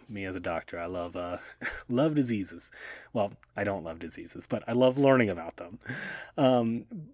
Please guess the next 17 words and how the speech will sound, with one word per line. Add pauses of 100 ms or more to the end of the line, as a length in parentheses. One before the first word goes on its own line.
bald
eagles,
you
know,
get
a
variety
of
the (240)
common
bird
diseases.
They
can
get
avian
cholera,